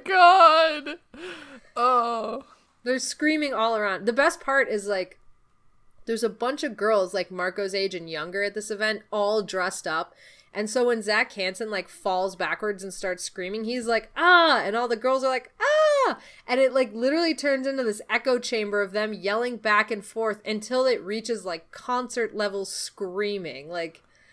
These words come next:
Speaker 2: that's how chaotic it is. And everybody running around and, like, "Wah, wah, wah." Um, the Animorphs do eventually fly off of Zach and get the fuck out of there. Marco manages to snag Axe. And, like, during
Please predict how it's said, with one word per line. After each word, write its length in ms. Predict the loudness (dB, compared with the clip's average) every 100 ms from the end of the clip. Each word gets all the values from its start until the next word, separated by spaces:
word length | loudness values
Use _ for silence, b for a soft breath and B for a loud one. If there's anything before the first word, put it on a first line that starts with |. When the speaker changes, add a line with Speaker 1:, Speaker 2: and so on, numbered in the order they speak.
| _ _ -6
Speaker 2:
that's 160 | -2
how 100 | -2
chaotic 680 | -2 0 2 4 2 0 -2
it 120 | -4
is. 180 | -4 -2
And 80 | 0
everybody 320 | 2 2 2
running 320 | 0 0 0
around 460 | -2 0 0 0 -4
and, 100 | -6
like, 260 | -8 -8
"Wah, 120 | -10
wah, 840 | -8 -8 -8 -8 -8 -6 -6 -6 -8 -12 -20 -20 -20 _ _ _
wah." 80 | -4
Um, 400 | 0 0 -4 -10 -20 -20 _ _ -8
the 120 | 0
Animorphs 360 | 2 2 -2 -2
do 220 | 0 0
eventually 520 | 0 -2 -4 -4 -4
fly 460 | -6 -8 -2 0 0
off 180 | -2 -6
of 140 | -8
Zach 340 | -6 -4 -4
and 160 | -8 -8
get 160 | -8 -10
the 60 |
fuck 240 | -10 -8 -6
out 160 | -8
of 40 | -6
there. 260 | -6 -6 -6
Marco 340 | -4 -2 0
manages 520 | 0 -2 -2 -6 -6
to 80 | -10
snag 400 | -10 -6 -4 -4
Axe. 500 | -4 -4 -6 -10 -18 -20 -20 -20 -8
And, 360 | -4 -2 -4 -8 -8
like, 240 | -4 -4 -2
during 320 | 0 2 0